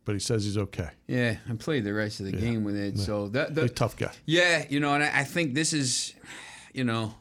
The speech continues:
Speaker 2: the good thing for Tampa is he's gonna, you know, they're gonna play Thursday and then he's gonna get some rest. So he'll probably
Speaker 1: Yeah.
Speaker 2: tough it,
Speaker 1: So you'll
Speaker 2: tough
Speaker 1: take
Speaker 2: it out.
Speaker 1: Tampa
Speaker 2: Yeah.
Speaker 1: minus the seven. Line on that is seven. It is the Thursday night game. That is your first leg of your parlay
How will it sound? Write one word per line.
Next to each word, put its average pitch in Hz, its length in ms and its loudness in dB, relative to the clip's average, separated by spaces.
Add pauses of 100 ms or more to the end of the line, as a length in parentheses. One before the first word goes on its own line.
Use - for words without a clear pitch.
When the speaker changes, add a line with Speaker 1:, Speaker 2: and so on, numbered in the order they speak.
(400)
Speaker 2:
the 135 100 0
good 202 160 0
thing 196 220 2
for 151 140 0
Tampa 165 380 2
is 120 440 2
he's 160 280 -2
gonna, 135 200 -2
you 123 160 2
know, 113 60 0
they're 120 100 0
gonna 120 120 0
play 113 200 -2
Thursday 123 360 0
and 110 80 0
then 113 80 0
he's 120 140 2
gonna 113 140 -2
get 104 140 -4
some 101 220 -6
rest. 107 400 -4 (300)
So 98 160 -6
he'll 110 100 0
probably 110 300 0
Speaker 1:
Yeah. - 60 -4
Speaker 2:
tough 113 300 -2
it, - 240 -2
Speaker 1:
So - 140 0
you'll 151 200 4
Speaker 2:
tough - 140 4
Speaker 1:
take 160 120 6
Speaker 2:
it 92 60 2
out. 95 40 2
Speaker 1:
Tampa 196 560 4
Speaker 2:
Yeah. 151 60 2
Speaker 1:
minus 160 420 4
the 139 80 2
seven. 120 260 4
Line 139 260 4
on 135 240 2
that 131 140 4
is 113 100 4
seven. 151 340 4
It 120 100 4
is 107 160 2
the 113 120 4
Thursday 127 580 4
night 156 340 2
game. 170 300 2
That 120 180 4
is 101 220 2
your 107 260 4 (300)
first - 760 2
leg 113 240 6
of 92 120 0
your 87 160 -2 (580)
parlay 95 560 2